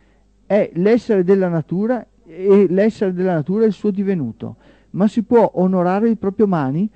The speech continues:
sviluppando il proprio divenire. Se ci si, si sotto-, se ci si sottomettessimo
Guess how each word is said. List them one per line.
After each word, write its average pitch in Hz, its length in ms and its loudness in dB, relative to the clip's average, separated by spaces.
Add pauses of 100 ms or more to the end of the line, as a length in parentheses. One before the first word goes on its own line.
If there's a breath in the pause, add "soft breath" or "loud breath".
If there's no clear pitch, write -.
(120 soft breath)
sviluppando 196 640 0
il 226 100 -2
proprio 208 300 -2
divenire. 147 600 -2 (400 soft breath)
Se - 240 -4
ci 254 140 -6
si, 254 200 0
si 262 240 -2
sotto-, 214 420 -2 (380)
se 220 440 -4
ci 190 160 -2
si 214 180 -8
sottomettessimo 170 1120 -4